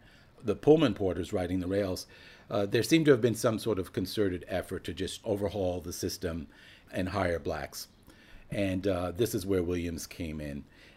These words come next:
And the job description quickly changed because people were used to having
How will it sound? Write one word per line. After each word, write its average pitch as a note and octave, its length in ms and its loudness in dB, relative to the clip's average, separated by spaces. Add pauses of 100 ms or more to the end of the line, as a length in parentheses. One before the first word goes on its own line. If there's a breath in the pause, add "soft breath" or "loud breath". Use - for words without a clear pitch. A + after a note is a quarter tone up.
(160)
And G2+ 680 -2 (260)
the G2+ 440 -2 (300)
job B2+ 300 6
description F#2 680 -4 (140)
quickly G#2 320 2
changed D2 360 -6
because - 580 -8
people A2+ 260 0
were F#2 120 -2
used G#2 380 -4
to F#2+ 160 0
having G2 520 -2